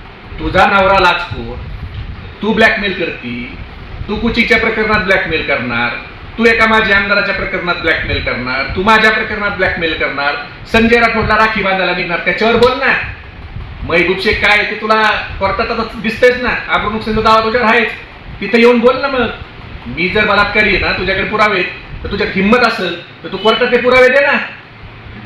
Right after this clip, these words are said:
मीडियासमोर काय पोपटपंची करते? तिथं कोर्टात तर तारखेला येत नाही तू, तुला कोर्टाला दहा दहा समन्स काढावं लागतात, वॉरंट काढावं लागतं. तिथं तर तुझं तोंड काळा करायला तू येत नाही, मीडियावर काय बोलते?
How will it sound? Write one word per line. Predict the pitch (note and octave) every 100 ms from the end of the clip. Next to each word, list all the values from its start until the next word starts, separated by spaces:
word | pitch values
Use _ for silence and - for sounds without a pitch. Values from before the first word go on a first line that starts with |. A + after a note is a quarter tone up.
| A#2
मीडियासमोर | D#3 F3+ G#3+ A3 A#3+
काय | C4+
पोपटपंची | C#4 B3+ B3+ - A3 -
करते? | G#3 F#3 F#3 F#3 F#3 - - - -
तिथं | F#3 G#3+
कोर्टात | G#3+ A3 A3+ B3
तर |
तारखेला | - - B3+ C4
येत | C4+ C4+
नाही | B3
तू, | A#3+ A3 -
तुला | A3
कोर्टाला | A#3 B3 B3 A#3+ A#3+ A3+
दहा | G#3+ A3
दहा | A#3 B3
समन्स | B3 B3 C4
काढावं | - A3
लागतात, | G3+ G3 F#3+
वॉरंट | G#3+ A#3+ A#3+
काढावं | A#3+ G#3+
लागतं. | F#3+ F#3+ E3+ - - - - F#3
तिथं | G3 A3
तर | A#3+
तुझं | B3+ B3
तोंड | B3 B3
काळा | B3+ B3+
करायला | B3+ B3+ B3+
तू | C4+
येत | C4 -
नाही, | E3+ - - - - - -
मीडियावर | E3 A3+ B3+ B3+
काय | B3+
बोलते? | B3 A#3+ B3 A#3